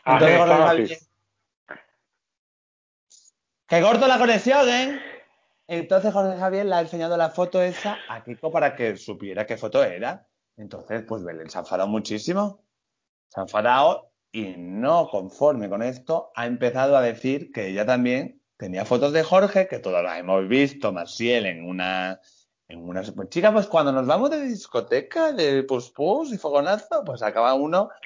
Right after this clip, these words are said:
Speaker 2: no se acuerda. Entonces ha dicho, "Jorge, sí, Jo-, no, Jorge, sí, Jorge, ya. ¿Vale? Ya, Jorge, ya". Y le ha dicho que yo también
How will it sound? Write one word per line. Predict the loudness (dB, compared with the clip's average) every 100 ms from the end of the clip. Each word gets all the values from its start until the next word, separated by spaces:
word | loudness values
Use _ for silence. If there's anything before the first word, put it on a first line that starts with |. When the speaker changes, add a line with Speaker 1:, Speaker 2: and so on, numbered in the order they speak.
| -4
Speaker 2:
no | 0
se | 0
acuerda. | 0 -2 -4 -8 -8 _ _ _ _ -8
Entonces | 0 2 2 0
ha | 0
dicho, | -4 -8 -8 -8 -8 _ -20 -20 _ _ _ _ -12
"Jorge, | -4 -2 -2
sí, | -6 2 4 6 2 -4 -10
Jo-, | -10 -10 -2
no, | -2 -2
Jorge, | 0 0 2 -2 -4 _
sí, | -20 -16 -16 -18 _ _ _ _ _
Jorge, | 0 4 4 2 -12
ya. | -4 2 2 2 -8 _ _ _ _ _ _ -2
¿Vale? | -2 -2 _
Ya, | -16 -12 -8 -6 -6
Jorge, | -4 -4 -6 _
ya". | -16 -16 -16 _ _ -20 -14
Y | -2
le | 2
ha |
dicho | 2 2 -2
que | 2
yo | 2
también | 2 0 -2 -6